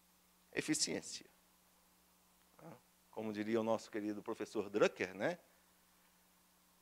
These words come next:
A eficácia é você fazer a coisa certa e eficiência é você fazer certo as coisas.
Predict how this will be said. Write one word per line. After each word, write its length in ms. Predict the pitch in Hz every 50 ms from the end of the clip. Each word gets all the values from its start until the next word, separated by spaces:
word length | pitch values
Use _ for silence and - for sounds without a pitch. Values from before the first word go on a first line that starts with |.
| _ -
A 260 | 113 123 127 127 135
eficácia 800 | 165 156 - 156 - - - 117 104 - - - - 80 - - - _ _ _ _ _ _ _ _ _
é 120 | - - 123
você 300 | 123 127 117 - 143 131
fazer 300 | - 135 123 101 110 117
a 80 | 113
coisa 340 | - - 131 135 127 117 123
certa 640 | 110 - - 120 123 139 - - - - 226 226 - - - - - _ _ _ _ -
e 80 | - 147
eficiência 920 | 143 170 151 - - 147 139 139 156 190 190 - - 214 226 214 214 - -
é 80 | - 156
você 180 | 147 151 - 156
fazer 280 | - 147 135 143 160
certo 400 | - - - 127 131 - - 170
as 120 | - - -
coisas. 600 | - 156 139 104 90 - - - - - -